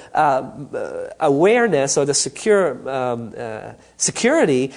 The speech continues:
that they would receive that land back in the year of Jubilee. And so when you would sell your land, for example, just after this year of Jubilee, you could sell it to a large amount of money.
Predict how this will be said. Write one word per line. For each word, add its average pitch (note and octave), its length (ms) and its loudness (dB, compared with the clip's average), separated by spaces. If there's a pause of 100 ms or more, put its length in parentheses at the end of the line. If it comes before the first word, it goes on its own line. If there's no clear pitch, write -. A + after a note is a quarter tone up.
that F3 460 0
they F#3 160 4
would E3 160 0
receive F#3 420 -2
that F3 220 0
land D#3 380 0
back F3 380 -2
in F3+ 200 0
the D#3 80 -2
year C#3 340 -2
of A#2 300 -6
Jubilee. A#2 600 -4 (640)
And F3 200 0
so G#3 120 2
when A3+ 240 2
you D#4 120 4
would F#3+ 360 0
sell A3 460 0
your E3 480 4
land, D3 540 0
for D#3+ 160 0
example, D3+ 460 -2
just D#3 440 -2
after E3+ 400 -4
this C3 220 -4
year B2 240 -2
of G#2+ 80 -8
Jubilee, A2+ 280 -8
you C#3+ 120 -4
could - 140 -2
sell C3+ 220 -2
it A#2 120 -8
to C3+ 100 -6
a B2 40 -4
large A#2+ 360 -2
amount A2+ 300 -8
of A#2+ 40 -10
money. D#3 360 -2